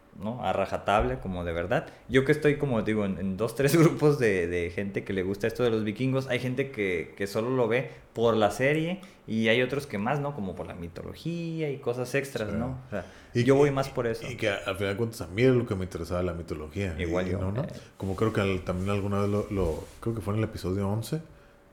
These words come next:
Speaker 2: de los museos. Eh, yo una vez fui aquí al, al Museo del Secut, que es el, yo creo de los museos más importantes aquí de Tijuana. Hubo hace,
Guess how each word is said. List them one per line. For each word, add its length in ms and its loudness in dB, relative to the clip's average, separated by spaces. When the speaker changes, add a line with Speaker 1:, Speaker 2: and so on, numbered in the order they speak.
Speaker 2:
de 80 -4
los 260 -6
museos. 640 -4
Eh, 360 2
yo 100 -2
una 120 0
vez 200 0
fui 320 -2
aquí 260 -10
al, 120 -4
al 680 -14
Museo 240 -4
del 120 0
Secut, 360 -6
que 300 -20
es 120 -14
el, 80 -4
yo 580 -14
creo 120 -6
de 60 -8
los 80 -10
museos 260 -10
más 160 -8
importantes 360 -10
aquí 180 -8
de 40 -4
Tijuana. 400 -8
Hubo 380 -2
hace, 280 -2